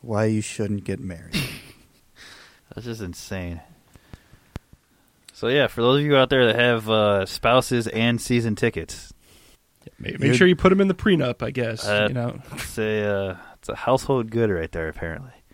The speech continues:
Speaker 2: And this is, this is even with the fact that the guy was able to prove that he was the sole possessor of the tickets when they got together.
Speaker 1: That hurts.
Speaker 2: Yeah.
Speaker 1: Man, that is, oh, boy.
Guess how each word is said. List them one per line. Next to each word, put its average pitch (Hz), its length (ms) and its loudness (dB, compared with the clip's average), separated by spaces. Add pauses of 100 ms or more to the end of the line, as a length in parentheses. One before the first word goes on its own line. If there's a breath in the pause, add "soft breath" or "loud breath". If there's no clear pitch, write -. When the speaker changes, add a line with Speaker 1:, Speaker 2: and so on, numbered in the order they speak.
(260 soft breath)
Speaker 2:
And 113 100 0
this 156 120 0
is, 156 140 -4
this 151 200 -2
is 156 120 0
even 151 360 0
with 135 160 -2
the 123 80 -6
fact 131 260 -2
that 117 100 -6
the 123 80 -2
guy 113 200 6
was 123 160 4
able 123 160 4
to 107 40 0
prove 127 420 6
that 113 140 4
he 120 180 -2
was 120 220 2
the 113 120 -2
sole 117 340 2
possessor 110 540 2
of 104 160 4
the 101 80 0
tickets - 500 -6
when 98 140 0
they 95 100 -2
got 92 200 0
together. 85 400 -6 (880 soft breath)
Speaker 1:
That 117 300 0
hurts. 101 500 -6
Speaker 2:
Yeah. 98 420 2 (320)
Speaker 1:
Man, 95 320 -8
that 107 240 -6
is, 92 400 -10 (240)
oh, 104 320 -4
boy. 87 400 -12